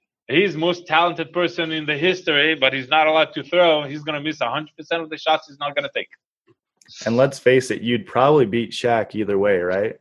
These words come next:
Speaker 2: I mean, <laughs>
Speaker 1: Yeah,
Speaker 2: he's
Speaker 1: yeah,
Speaker 2: at the
Speaker 1: that's a
Speaker 2: foul
Speaker 1: different,
Speaker 2: line. He's
Speaker 1: yeah,
Speaker 2: not
Speaker 1: at the
Speaker 2: making it.
Speaker 1: foul line is a different conversation. Yeah.
Speaker 2: No, but yeah,
Speaker 1: Uh, <laughs>
Speaker 2: if, if they're not shooting the shot, I mean, that, that's been my biggest thing as well. I, I've seen talented people, extremely talented people, not do nearly as well as me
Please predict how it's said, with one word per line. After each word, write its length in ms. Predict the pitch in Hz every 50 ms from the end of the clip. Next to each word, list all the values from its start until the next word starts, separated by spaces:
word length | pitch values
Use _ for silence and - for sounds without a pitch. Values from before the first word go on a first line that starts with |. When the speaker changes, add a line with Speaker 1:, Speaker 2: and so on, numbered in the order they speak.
| _ -
Speaker 2:
I 120 | 110 110
mean, 460 | 107 107 104 101 101 98 95 92 - _ _ _ _ _ _ _ _ -
<laughs> 140 | 185 147 -
Speaker 1:
Yeah, 220 | 175 147 151 143
Speaker 2:
he's 180 | 147 143 139 139
Speaker 1:
yeah, 80 | 147
Speaker 2:
at 40 | 135
the 100 | 135 143
Speaker 1:
that's 60 | 143
a 20 | 135
Speaker 2:
foul 160 | 123 123 131
Speaker 1:
different, 160 | 131 127 123 117
Speaker 2:
line. 120 | 104 107
He's 140 | 110 117 117
Speaker 1:
yeah, 100 | 135 135
Speaker 2:
not 180 | 127 127 131 160 190
Speaker 1:
at 20 | 233
the 60 | 180
Speaker 2:
making 100 | - 107
it. 40 | -
Speaker 1:
foul 220 | 143 135 135 135 135
line 260 | 131 127 123 120 113
is 160 | 113 107 -
a 60 | 117
different 340 | 113 120 117 117 - 110 104
conversation. 560 | - 98 98 104 - - 104 - - 92 98
Yeah. 160 | 107 110 - - - _ _ _ - -
Speaker 2:
No, 120 | 190 190 180
but 140 | 180 175
yeah, 180 | - - 180 165 151 147 139
Speaker 1:
Uh, 60 | -
<laughs> 0 |
Speaker 2:
if, 120 | 151 139 - -
if 160 | - 143 131
they're 120 | 147 143 143
not 240 | 151 160 165 151
shooting 280 | 135 - 160 160 139 143
the 80 | 139 120
shot, 580 | - - 139 160 180 170 143 131 127 131 - - _ _ _ _ _ _ -
I 80 | 127
mean, 160 | 127 131 127 131
that, 220 | 135 135 - - - _ _ _ _
that's 180 | 120 135 147 147
been 160 | - 135 120
my 160 | 117 117 123
biggest 380 | 135 139 143 127 131 120 - -
thing 140 | 127 123 123
as 100 | 110 104
well. 260 | 117 127 139 123 104
I, 120 | 110 113 -
I've 220 | 107 113 127 131
seen 320 | - - - 120 113 110 104
talented 600 | - - 123 120 127 131 131 120 - 110 104 98
people, 380 | - 107 107 101 - 107 113
extremely 640 | 120 117 - - - - 160 175 190 185 175 156 131
talented 500 | - - 117 113 113 113 104 101 107 101 -
people, 500 | 113 117 113 - 110 107 107 107 - _ _ _ _ _ _ _ _ _
not 200 | 123 123 127 113
do 120 | 123 123
nearly 320 | 117 120 120 123 117 117 110
as 160 | 107 98 95
well 220 | 107 107 113 127
as 160 | 135 123 98 104
me 320 | 107 101 98 101 110 -